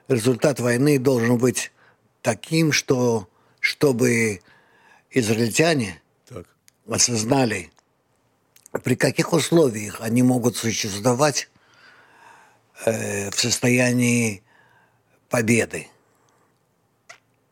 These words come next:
Speaker 1: И поняли, что победа — это победа над собой. Что мы должны своим духом,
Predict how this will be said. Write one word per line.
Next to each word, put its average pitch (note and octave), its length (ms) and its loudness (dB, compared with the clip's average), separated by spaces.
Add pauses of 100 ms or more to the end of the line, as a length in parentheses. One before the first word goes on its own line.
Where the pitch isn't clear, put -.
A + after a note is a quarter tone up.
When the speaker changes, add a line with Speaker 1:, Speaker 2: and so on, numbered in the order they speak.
(1600)
Speaker 1:
И G#2+ 1400 -4 (680)
поняли, C3+ 460 2
что G#2+ 500 -2 (1080)
победа — A#2+ 460 0
это A#2 340 0
победа A2+ 440 -2
над A2 180 -4
собой. A2+ 540 0 (2500)
Что - 200 -2
мы C3 140 6
должны A#2+ 380 2
своим A#2 440 0
духом, A2 540 0